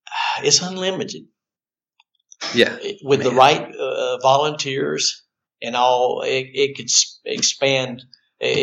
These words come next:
Speaker 1: it could become another Habitat for Humanity with the right leadership.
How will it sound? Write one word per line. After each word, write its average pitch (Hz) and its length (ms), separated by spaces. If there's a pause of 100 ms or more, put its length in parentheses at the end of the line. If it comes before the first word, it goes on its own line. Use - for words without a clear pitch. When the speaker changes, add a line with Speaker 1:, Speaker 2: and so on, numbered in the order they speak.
(120)
Speaker 1:
it - 40
could 127 140
become 127 340
another 120 340
Habitat 117 540
for 107 140
Humanity 104 760 (420)
with 120 180
the 107 80
right 117 280
leadership. 107 560